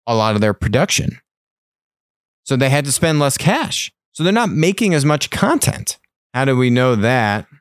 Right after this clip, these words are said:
This is the balance sheet again. Their non-current content assets, for the first time ever, did these numbers actually go down quarter to quarter. So you can see, right? Like, uh, non-current content,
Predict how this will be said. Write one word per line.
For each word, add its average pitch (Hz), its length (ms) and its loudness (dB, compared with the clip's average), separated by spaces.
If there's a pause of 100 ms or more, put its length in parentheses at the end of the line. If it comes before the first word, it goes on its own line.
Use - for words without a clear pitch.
(500)
This - 180 -8
is 113 60 -2
the 101 80 0
balance 110 380 0
sheet 110 220 0
again. 104 440 2 (320)
Their 107 380 0
non-current 123 920 0
content 139 460 -2
assets, 160 500 -2 (320)
for 156 140 0
the 143 80 2
first 196 560 -2
time 151 340 0 (100)
ever, 120 520 0 (1400)
did 123 120 0
these 123 180 2
numbers 131 320 0
actually 120 300 0
go 110 140 2
down 107 320 2
quarter 107 280 0
to 95 80 0
quarter. 101 360 -2 (400)
So 113 400 -2 (160)
you 113 80 0
can 123 120 2
see, 107 380 -2 (400)
right? 110 280 0
Like, 92 340 -2 (500)
uh, 92 420 0
non-current 120 600 -2
content, 117 640 0